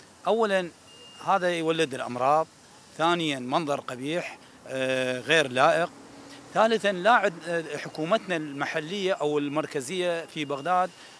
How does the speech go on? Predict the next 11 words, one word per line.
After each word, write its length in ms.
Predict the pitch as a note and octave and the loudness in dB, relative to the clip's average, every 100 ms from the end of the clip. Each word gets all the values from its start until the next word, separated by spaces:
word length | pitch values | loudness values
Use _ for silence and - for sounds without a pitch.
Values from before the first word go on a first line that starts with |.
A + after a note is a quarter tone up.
| - | -2
ما 200 | F3 B3 | 4 6
وضعت 380 | A3+ F3 D#3 - | 4 2 0 0
خطط 360 | F#3 F#3+ D#3 - | -2 2 0 0
كفيلة 580 | - C3 F#3 F#3+ D3+ A2 - - - | -6 -4 -2 0 2 0 -4 -18 -8
بالتخلص 760 | D3+ - - G3+ F3 C#3 - - - - | -6 -4 2 2 2 -2 -4 -12 -20 -12
من 160 | D#3 D3+ | -8 -2
هذه 300 | F#3 E3 D3+ | 0 0 -2
النفايات، 600 | C#3 - D3+ D3+ D#3+ E3 - - - - | -4 0 2 4 2 0 -8 -20 -20 -12
آه، 480 | C#3+ C#3 C#3 C#3 D3 | -2 0 2 0 -4
وعاصرت 720 | C#3+ D3+ F3 - F#3+ D#3+ - | -2 2 2 2 0 0 -4
وواكبت 540 | C3+ D#3 E3+ E3 D3+ | -2 0 0 0 -2